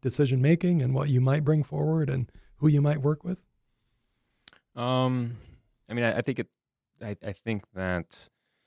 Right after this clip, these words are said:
Speaker 2: it emphasizes the fact that I think that having a core base of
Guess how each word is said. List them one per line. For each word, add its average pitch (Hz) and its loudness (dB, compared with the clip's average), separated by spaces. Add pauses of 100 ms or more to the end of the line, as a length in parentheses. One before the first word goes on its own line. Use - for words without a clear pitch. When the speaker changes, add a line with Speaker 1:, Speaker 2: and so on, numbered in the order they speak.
(360)
Speaker 2:
it 95 -12
emphasizes 82 -4
the 82 -14
fact 80 -8
that 78 -8
I 73 -10 (180)
think 80 -18
that 78 -12
having 80 -6 (120)
a 73 -12 (320)
core 95 -4
base 90 -6
of 80 -8